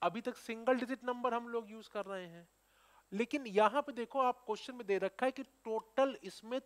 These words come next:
थर्टी फ़ाइव डिजिट्स हैं। अगर नंबर नौ तक होता तो टोटल नौ डिजिट्स यूज़ हुए होते,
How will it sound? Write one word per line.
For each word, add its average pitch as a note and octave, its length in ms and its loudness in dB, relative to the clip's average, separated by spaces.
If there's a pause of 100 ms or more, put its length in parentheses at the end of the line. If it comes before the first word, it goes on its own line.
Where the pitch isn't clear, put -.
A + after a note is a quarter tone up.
थर्टी B3 460 -4
फ़ाइव A3 380 4
डिजिट्स F#3+ 400 0
हैं। A#2+ 220 -6 (640)
अगर B3+ 300 10 (340)
नंबर A3+ 420 4
नौ A#3 300 4 (100)
तक C4 240 2
होता G3+ 380 12 (600)
तो A#3 60 -6
टोटल A#3 440 6
नौ A#3 200 4
डिजिट्स B3+ 380 2
यूज़ C#4 260 -2
हुए C4+ 160 4
होते, A#3 380 4